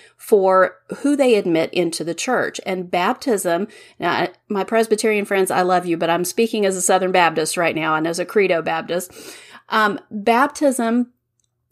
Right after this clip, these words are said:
is our entrance, like you said, Amy, into the church covenant, the church family. It's, it's the, uh, sign and symbol, uh, uh,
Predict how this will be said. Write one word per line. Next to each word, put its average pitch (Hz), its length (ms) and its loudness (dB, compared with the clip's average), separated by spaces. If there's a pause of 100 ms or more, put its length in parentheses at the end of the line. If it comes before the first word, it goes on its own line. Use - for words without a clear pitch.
(160)
is 208 340 2
our 202 320 0
entrance, 254 600 2
like 208 200 0
you 262 120 -4
said, 160 280 -2
Amy, 165 460 -4
into 220 640 2
the 196 200 -2
church - 500 -4 (300)
covenant, 202 500 0
the 175 80 0
church - 420 -4
family. 202 600 0
It's, - 400 -2
it's 180 340 -2
the, 196 500 -2
uh, 175 400 0 (460)
sign 214 440 2
and 185 120 0
symbol, 190 720 0 (420)
uh, 185 120 2 (120)
uh, 180 120 0